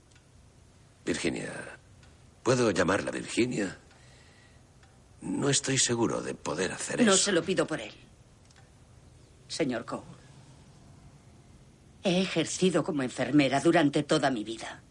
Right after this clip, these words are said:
Speaker 2: He vivido en primera línea la tragedia humana, más de lo que ninguna mujer debería tener que hacerlo. Estoy preparada para que mi marido muera.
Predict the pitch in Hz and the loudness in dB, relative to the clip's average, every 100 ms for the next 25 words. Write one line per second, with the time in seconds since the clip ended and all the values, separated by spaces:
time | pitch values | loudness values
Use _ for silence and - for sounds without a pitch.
0 | - - - - - 185 190 170 165 202 | -20 -20 -20 -20 0 2 4 2 4 4
1 | 208 185 147 180 160 160 147 143 147 165 | 4 2 4 4 4 4 6 6 4 2
2 | 165 147 220 220 175 156 143 135 - - | 0 0 0 2 4 4 4 0 -2 -2
3 | 202 208 240 - 190 156 196 143 151 196 | 4 4 4 0 2 2 2 2 2 2
4 | 180 147 170 - 139 123 147 139 143 143 | 0 0 -2 0 -2 0 0 2 2 2
5 | - 135 - 131 - - - - - - | 0 -4 -4 -6 -8 -18 -20 -20 -20 -20
6 | - - - - - - - - - 175 | -20 -20 -20 -20 -20 -20 -20 -20 -4 -2
7 | - 277 277 285 226 156 180 170 131 170 | 4 4 6 2 2 2 2 2 2 0
8 | 196 175 139 147 170 202 165 151 - | 4 4 4 2 4 4 4 0 -4